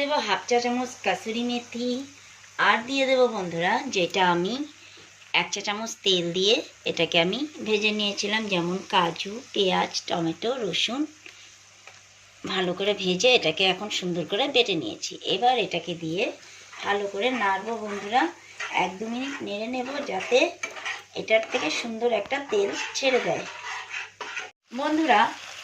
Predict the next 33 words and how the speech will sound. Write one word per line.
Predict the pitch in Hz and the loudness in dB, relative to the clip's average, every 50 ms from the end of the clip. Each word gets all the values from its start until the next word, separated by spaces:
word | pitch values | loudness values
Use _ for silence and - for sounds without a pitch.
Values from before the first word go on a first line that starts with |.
| 196 185 | -2 4
যেহেতু | 220 247 269 294 302 294 330 320 311 285 277 | 6 6 6 6 4 -2 0 2 2 4 4
আমার | 269 269 269 269 277 277 277 - 262 | 4 4 4 4 4 2 2 4 6
কাজু, | 202 185 185 175 - 226 233 254 269 254 - | 8 8 6 6 2 -2 -4 -4 -4 -4 0
টমেটো, | - 202 190 190 190 190 202 - - 240 247 254 254 - | 2 4 4 4 2 -2 -2 0 2 4 4 4 2 2
পেঁয়াজ | 226 208 202 196 196 196 202 220 226 - - - - - | 2 4 6 8 8 8 8 6 2 -2 -10 -12 -4 2
যে | 254 240 214 214 | 4 4 4 4
আমি | 214 220 233 277 311 - 185 | 2 -2 -2 0 0 0 0
এক | 180 185 - | -2 -2 -4
চা | 202 196 | -4 -2
চামচ | 208 214 220 233 226 - | -2 -2 -2 -4 -4 0
তেল | - 208 196 190 190 190 | 2 2 2 2 2 2
দিয়ে | 208 214 220 220 | 4 4 4 4
ভেজেছিলাম, | 240 254 254 302 311 - 269 240 196 190 190 214 226 - | 4 2 2 0 -2 0 0 0 2 2 2 0 -2 -2
সেটা | - 226 202 - 226 220 226 233 | -2 -2 0 4 4 6 6 6
আমার | 247 247 247 214 180 185 | 6 6 6 6 6 4
almost | 190 196 202 214 233 277 320 359 359 - - - - - - - - - - - - - | 4 2 0 2 4 4 4 4 2 -2 -8 -10 -10 -10 -10 -10 -10 -12 -12 -10 -6 -4
ফিফটি | - 285 277 277 - 320 - - | -4 -4 -4 -4 -6 -6 -2 2
পার্সেন্ট | 285 269 269 - - 294 285 269 247 220 | 2 2 2 2 -2 -2 0 2 2 2
এগুলো | 214 208 233 262 302 359 359 - - - | 2 2 2 4 4 4 2 0 -4 -6
পুরো | - 247 247 277 277 214 202 | -2 2 2 2 2 2 4
ভাজাই | 202 196 202 214 220 247 254 - - | 2 4 4 4 2 2 0 0 -2
ছিল, | 240 226 214 240 277 370 - - - - - - - - - - - 185 | -2 0 0 0 0 -2 -2 -6 -6 -6 -6 -6 -6 -8 -6 -2 -2 0
অতএব | 185 - 240 262 302 330 - - - - - 233 | 2 6 6 6 6 4 0 -4 -6 -2 -2 -2
এখানে | 233 - 247 262 269 254 247 | 0 0 2 4 6 6 6
আমার | 247 240 233 220 | 6 4 2 2
বেশিটা | 196 202 - - - 208 202 - | 0 -2 -2 -4 -2 -2 0 4
টাইম | 208 190 196 202 202 208 | 4 4 4 4 4 4
লাগবে | 214 240 254 262 294 311 302 285 | 4 4 4 2 -2 -2 0 0
না | 277 269 269 | 0 0 0
কষাতে। | 262 254 - - 262 247 - 233 240 - - - - - - - - - - - - | -2 -2 -2 -4 -6 -4 -2 -2 -2 -2 -2 -6 -6 -8 -10 -10 -10 -10 -8 -6 -2
আমার | 202 214 220 220 208 208 175 - - - 190 | 0 0 0 0 -2 -4 -6 -6 -6 0 0
দেখতেই | 233 240 - - 285 277 269 | 0 0 2 0 0 4 4
পাচ্ছ | 247 240 - | 4 4 4